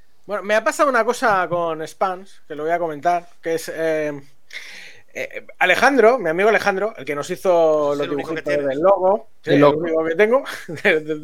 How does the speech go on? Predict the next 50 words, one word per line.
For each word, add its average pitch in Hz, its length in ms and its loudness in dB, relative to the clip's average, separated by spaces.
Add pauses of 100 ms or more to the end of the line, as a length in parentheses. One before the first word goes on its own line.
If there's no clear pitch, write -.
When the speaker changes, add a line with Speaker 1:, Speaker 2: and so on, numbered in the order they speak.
Speaker 1:
todos 190 140 2
los 160 160 2
logos 165 320 4
y 151 80 -2
todo 156 140 2
eso, 214 180 0
que 196 80 -2
Speaker 2:
No 147 60 0
hace - 40 0
Speaker 1:
dibuja 147 120 0
Speaker 2:
falta 202 120 -2
Speaker 1:
muy - 20 0
Speaker 2:
que - 20 2
me 185 60 2
Speaker 1:
bien. 269 100 4
Speaker 2:
expliques 185 360 -4
quién 165 160 -10
es, 190 120 -4
si 151 80 -12
es 151 60 -16
el 175 120 -12
único 156 240 -14
que 139 120 -16
tiene, 160 260 -12
Jesús. 143 260 -16 (360)
Speaker 1:
Él, 214 280 4
él 220 240 4
cree 240 200 8
en 214 100 4
un 220 100 4
superpoder, 214 720 6 (300)
Speaker 2:
Sí. 113 180 -18
Speaker 1:
que 175 140 0
él 185 80 -2
tiene 196 200 0
que 190 80 -2
es - 80 -6
el 175 140 -2
poder 170 300 4
de 190 60 2
la 175 100 4
casualidad. 143 520 -2 (760)
Speaker 3:
Ah, 165 140 6
Speaker 1:
Que 151 60 4
Speaker 3:
bien. 135 160 0
Speaker 1:
cuando, 165 500 4 (540)
Speaker 2:
Buen 147 160 -10
poder. 156 300 2
Speaker 1:
cuando 185 140 8
él, 226 280 4